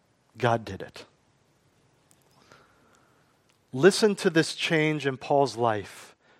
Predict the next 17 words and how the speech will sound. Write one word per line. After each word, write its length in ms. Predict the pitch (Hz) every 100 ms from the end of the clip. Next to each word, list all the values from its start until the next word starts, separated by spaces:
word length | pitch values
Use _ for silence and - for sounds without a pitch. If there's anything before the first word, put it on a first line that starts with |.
| _
shortly 720 | - - 156 170 165 151 165
after 440 | 131 135 - 131
his 200 | 113 117 -
conversion 720 | 120 104 104 101 - 95 98 _ _ _ _ -
in 160 | 127 -
Acts 300 | 127 143 -
chapter 420 | - 143 139 151
nine, 560 | 131 117 104 101 101 107 _ - _ -
verses 380 | 120 - 110
nineteen 460 | 117 117 120 127 117
through 160 | - 113
twenty-two. 680 | - 107 104 - 95 87 - _ _ _ _ _ _ _ _ _ _ _ _ _ _ _ _ _ _ _ _ _ _ _ _ _ _ _ _ _ _
And 160 | - 131
as 240 | 151 170
I 60 | 165
read 320 | 156 165 143
this, 500 | 107 - - - -